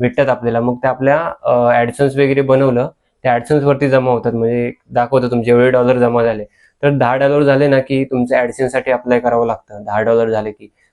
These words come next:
मग ते दहा डॉलर झाल्यावर मी AdSense साठी अप्लाय केलं. AdSense पिन सुद्धा माझा व्यवस्थित आला आणि हे सगळं व्यवस्थित झालं सगळं माझं. आणि एक वर्षाच्या आतमध्ये म्हणजे क्रायटेरिया असतो त्या पिरियडमध्ये झालं माझं हे सगळं. नंतर असं झालं की मी व्हिडिओ दाखवत, दाखवत होतो आणि नंतर मी एक दिवस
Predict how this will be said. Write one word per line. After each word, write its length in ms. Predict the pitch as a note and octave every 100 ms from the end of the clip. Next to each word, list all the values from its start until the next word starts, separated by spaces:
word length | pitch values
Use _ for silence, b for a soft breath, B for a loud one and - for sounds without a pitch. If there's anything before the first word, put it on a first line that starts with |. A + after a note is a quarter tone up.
| -
मग 60 | B2
ते 80 | C3+
दहा 180 | A2
डॉलर 240 | B2+ C3+ C3+
झाल्यावर 320 | B2+ B2+ C3+
मी 120 | C#3
AdSense 400 | C3 B2 A#2+ C#3
साठी 200 | C#3 C3+
अप्लाय 240 | B2+ B2+ B2
केलं. 220 | B2 C3 - _ -
AdSense 340 | B2 A#2+ D3+ D3
पिन 160 | D#3 D3+
सुद्धा 240 | D3+ D3+
माझा 240 | D3 D3 C#3+
व्यवस्थित 480 | C3+ C3 B2+ C3+ A#2+
आला 240 | A2+ C3 - _ _ -
आणि 200 | B2 C#3
हे 100 | D3+
सगळं 440 | D#3+ D3+ D#3+ C#3+ -
व्यवस्थित 320 | C#3+ D#3+ F#3+
झालं 240 | D3+ C3
सगळं 300 | C3 C3 B2
माझं. 320 | B2 A#2 B2 E3+ _ -
आणि 360 | B2 C3 C#3 C#3+
एक 120 | C#3
वर्षाच्या 300 | C#3+ C#3 C#3
आतमध्ये 500 | C3 C3 B2+ C3 -
म्हणजे 280 | C3 C#3 D3+ _ _ _ _
क्रायटेरिया 460 | C#3 B2+ C3 D3+ D#3
असतो 140 | D#3
त्या 140 | D3+ D#3+
पिरियडमध्ये 560 | D3+ C#3+ D3 D3+ D#3
झालं 240 | C3 A#2 B2+
माझं 220 | B2 A2
हे 140 | A2
सगळं. 240 | G#2+ A2 G#2 _ _ _ _ _ _ B2
नंतर 260 | B2 E3+
असं 200 | F3 F3
झालं 260 | F3 D#3+ D#3+
की 240 | E3 E3
मी 180 | E3 D#3+
व्हिडिओ 240 | C3+ C#3+
दाखवत, 260 | C#3+ C#3 C#3+
दाखवत 300 | B2+ C3+ C3+
होतो 220 | C3+ C3+
आणि 160 | C3+ C#3+
नंतर 300 | C3 B2+ C#3+
मी 220 | D3 D3
एक 140 | C#3+
दिवस 140 | C#3